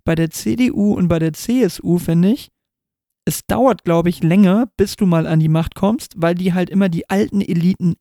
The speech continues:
Ewigkeiten an der Macht halten, auch wenn die ganz, ganz krasse Ausrutscher haben. Also wenn du erstmal in diesem Machtgefüge C D U, <laughs> C S U an der Spitze irgendwo angekommen bist, dann halten die dich auch irgendwie im Loop.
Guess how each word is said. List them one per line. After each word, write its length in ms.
Ewigkeiten 800
an 140
der 100
Macht 300
halten, 400
auch 240
wenn 200
die 300
ganz, 340
ganz 320
krasse 480
Ausrutscher 560
haben. 260
Also 220
wenn 160
du 160
erstmal 380
in 80
diesem 200
Machtgefüge 640
C 220
D 140
U, 180
<laughs> 20
C 300
S 160
U 240
an 160
der 100
Spitze 420
irgendwo 300
angekommen 540
bist, 220
dann 300
halten 280
die 140
dich 240
auch 180
irgendwie 500
im 160
Loop. 280